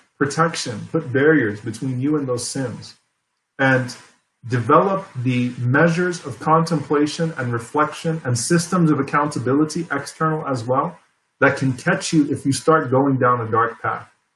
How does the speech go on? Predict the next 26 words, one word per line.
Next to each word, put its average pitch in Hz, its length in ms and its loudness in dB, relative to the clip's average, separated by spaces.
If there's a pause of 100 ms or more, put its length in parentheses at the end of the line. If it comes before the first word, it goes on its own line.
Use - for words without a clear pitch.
(300)
If - 100 -18
you 127 60 -4
start 143 320 0
going 135 240 4
down 123 180 2
a 117 60 0
dark 127 260 2
path 127 200 0
that 120 140 -2
can 120 140 -6
pull 160 280 4
you 143 100 2
back, - 340 2 (440)
whether 131 240 2
that's - 280 0
internal, 156 600 0 (440)
again, 139 460 0
or 135 240 0
external, 165 540 2
that 127 160 -2
can 127 100 -6
say, 131 180 -4
"Wait, 139 200 0
hold 147 320 2
on." 120 240 0 (200)
And 131 260 0